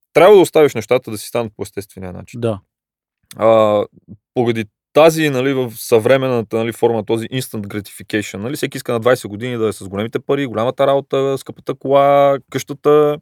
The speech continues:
Speaker 2: Да, да, да, да.
Speaker 1: Нали, да сме на почивки, защото ги гледаме тия в Instagram, че са отишли там и се снимат и
Speaker 2: Да,
Speaker 1: прочие,
Speaker 2: да,
Speaker 1: прочие,
Speaker 2: да,
Speaker 1: прочие.
Speaker 2: да, да, да.
Speaker 1: Нали, не стават нещата така.
Speaker 2: Да.
Speaker 1: Нали, аз съм на, на трийсет и вече и половината от тези работи още, нали, не,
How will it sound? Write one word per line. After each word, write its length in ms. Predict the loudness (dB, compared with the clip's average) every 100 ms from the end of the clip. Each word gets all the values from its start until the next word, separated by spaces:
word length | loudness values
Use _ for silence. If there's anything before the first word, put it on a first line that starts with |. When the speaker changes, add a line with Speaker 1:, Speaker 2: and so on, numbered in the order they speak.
| _ _
Speaker 2:
Да, 380 | -10 -2 0 0
да, 180 | -2 -8
да, 120 | -8
да. 280 | -12 -12 -8
Speaker 1:
Нали, 120 | 0 2
да 60 |
сме 140 | 2 -2
на 60 |
почивки, 460 | -2 -6 -6 -6 -8
защото 240 | -4 -4
ги 60 | 0
гледаме 320 | 2 2 2
тия 160 | -4 -6
в 60 |
Instagram, 400 | -6 -6 -2 -2
че 100 | -2
са 80 | -10
отишли 320 | -8 -8 -10
там 200 | -4 -4
и 40 | -4
се 100 | -10
снимат 400 | -10 -8 -8 -6
и 80 |
Speaker 2:
Да, 80 | -6
Speaker 1:
прочие, 280 | -2 -4 -2
Speaker 2:
да, 80 | -2
Speaker 1:
прочие, 240 | 0 0
Speaker 2:
да, 120 | -2
Speaker 1:
прочие. 180 | -2 -4
Speaker 2:
да, 80 | -8
да, 220 | -10 -12
да. 160 | -10 -12 -14 -8
Speaker 1:
Нали, 160 | -4 -4
не 100 | -2
стават 320 | 4 2 2
нещата 260 | -14 -16
така. 200 | _ _ -20 _ _
Speaker 2:
Да. 220 | -12 -12 -14 _ _ _ -8
Speaker 1:
Нали, 160 | -4 2
аз 200 | 2 2
съм 180 | 0
на, 300 | -4 -6 -8 -12
на 220 | -12 -12 _ -6
трийсет 360 | -4 -4 -6
и 300 | -6 -4 -6 -10 -6
вече 280 | -4 -2 0
и 480 | 0 0 -6 -10 -12 -14 -14 0
половината 360 | 2 2 0
от 100 | -2
тези 240 | -2 2 4
работи 480 | 4 2 -2 -2 -4
още, 280 | -2 -2 -2
нали, 140 | -6
не, 120 | -6